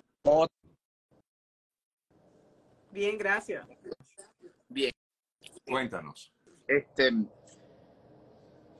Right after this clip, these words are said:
Speaker 1: yo tengo, em, es por un familiar. El familiar yo lo traje
Speaker 3: Ah.
Speaker 1: por el parol humanitario.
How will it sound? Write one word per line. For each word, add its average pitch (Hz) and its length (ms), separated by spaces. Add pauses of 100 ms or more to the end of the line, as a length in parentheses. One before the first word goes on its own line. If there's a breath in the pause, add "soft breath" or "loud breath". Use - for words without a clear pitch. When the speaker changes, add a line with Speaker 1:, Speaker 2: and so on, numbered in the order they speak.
Speaker 1:
yo 175 300
tengo, 196 600
em, 110 680 (260)
es 170 220
por 175 200
un 160 160
familiar. 127 560 (400)
El 151 160
familiar 147 480
yo 175 140
lo 170 180
traje 151 300
Speaker 3:
Ah. - 40
Speaker 1:
por 143 180
el 123 160
parol 123 340
humanitario. 127 680